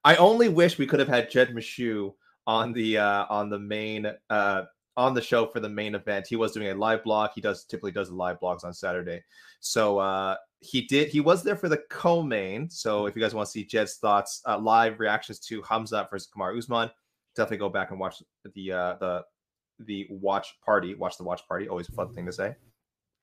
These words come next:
And, uh, if you wanna see, uh, Mike and G C, how they reacted to a shocking, I'll say shocking, 'cause I don't know if everyone, anyone predicted that Islam would have won by head kick knockout,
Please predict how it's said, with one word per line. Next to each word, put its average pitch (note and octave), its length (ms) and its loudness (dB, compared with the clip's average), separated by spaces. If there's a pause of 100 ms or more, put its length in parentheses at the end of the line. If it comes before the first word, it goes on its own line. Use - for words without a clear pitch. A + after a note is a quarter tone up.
(220)
And, A#2 320 4
uh, A2 280 6
if - 80 -4
you B2+ 40 -2
wanna B2 160 2
see, A#2 400 0
uh, G#2+ 380 0
Mike A#2 240 2
and A2+ 100 -4
G A#2 160 -6
C, F3+ 340 0
how B2+ 140 6
they A#2+ 120 4
reacted A#2 380 0
to A#2 140 -4
a G#2 80 0
shocking, A2+ 800 0 (880)
I'll C4+ 160 10
say G3+ 180 6
shocking, A#2+ 460 6
'cause B2 100 -6
I E3 60 4
don't A#3 100 2
know A#3+ 100 0
if E3 80 -4
everyone, E3+ 420 -4
anyone D#3+ 280 -2
predicted - 540 -8
that G2+ 180 -2
Islam C3+ 320 -4
would A2+ 100 -6
have G#2 120 -10
won A#2 200 -4
by F#2 200 -2 (100)
head B2+ 220 0
kick - 320 -6
knockout, C#3+ 640 -2